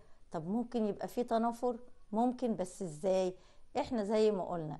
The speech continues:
ان انا عندي القطب ال-، او المغناطيس ليه قطبين، قطب شمالي وقطب جنوبي.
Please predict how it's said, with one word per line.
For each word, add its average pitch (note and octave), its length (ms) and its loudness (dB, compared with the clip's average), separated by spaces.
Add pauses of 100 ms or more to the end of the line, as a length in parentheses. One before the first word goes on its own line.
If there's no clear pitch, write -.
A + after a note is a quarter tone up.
ان F3+ 160 -4
انا G#3 180 0
عندي B3 560 0 (360)
القطب G#3 460 -2 (140)
ال-، F3 220 0
او F3 320 4
المغناطيس G3 680 -2 (260)
ليه C4+ 160 2
قطبين، D#3 540 -4 (300)
قطب F3 320 -2
شمالي A#3+ 640 0 (220)
وقطب F3 320 -6
جنوبي. A#3 560 2